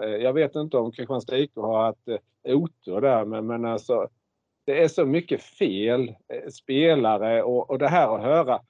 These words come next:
Kristianstad I K an-, anfalla på vänsterkanten. Alltså,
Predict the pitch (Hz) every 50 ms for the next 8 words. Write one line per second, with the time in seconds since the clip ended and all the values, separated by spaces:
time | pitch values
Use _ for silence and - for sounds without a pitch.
0 | _ _ _ _ _ _ - - 139 - 147 127 120 117 - 135 131 139 160 180
1 | - - 120 107 123 139 156 165 - _ _ _ _ _ _ _ - 123 107 120
2 | 131 156 185 170 - - 123 107 101 104 101 - 127 110 107 135 156 165 165 -
3 | - - - 107 85 85 82 _ - 107 127 135 135 - 160 151 139